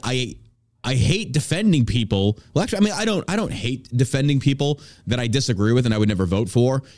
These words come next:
if they're in the right and due process should be given. I don't hate having to do that. I just hate having to do it so often.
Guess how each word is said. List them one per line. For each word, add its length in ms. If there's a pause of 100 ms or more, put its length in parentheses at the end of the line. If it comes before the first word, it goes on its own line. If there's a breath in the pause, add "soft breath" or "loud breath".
(180 loud breath)
if 160
they're 240
in 100
the 80
right 320
and 100
due 140
process 440
should 200
be 80
given. 380 (420 loud breath)
I 80
don't 260
hate 180
having 360
to 60
do 260
that. 340
I 100
just 180
hate 180
having 260
to 80
do 140
it 80
so 280
often. 520